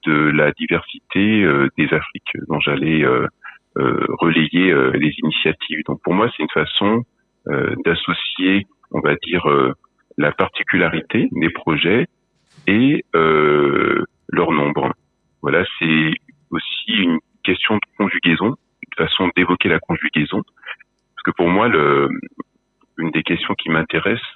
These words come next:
c'est la façon dont des projets autonomes, quand ils portent des valeurs communes, peuvent se conjuguer pour finalement, euh, euh, adapter ou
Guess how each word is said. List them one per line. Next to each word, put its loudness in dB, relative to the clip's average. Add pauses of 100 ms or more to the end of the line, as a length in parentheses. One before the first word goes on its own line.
(1040)
c'est 2
la 2
façon 0
dont 2
des 0
projets 0 (120)
autonomes, 2 (640)
quand 0
ils -10
portent -2
des 2
valeurs 0 (100)
communes, 2
peuvent 0
se 2
conjuguer 0 (560)
pour -2
finalement, 2
euh, 2 (500)
euh, 2
adapter 2
ou -4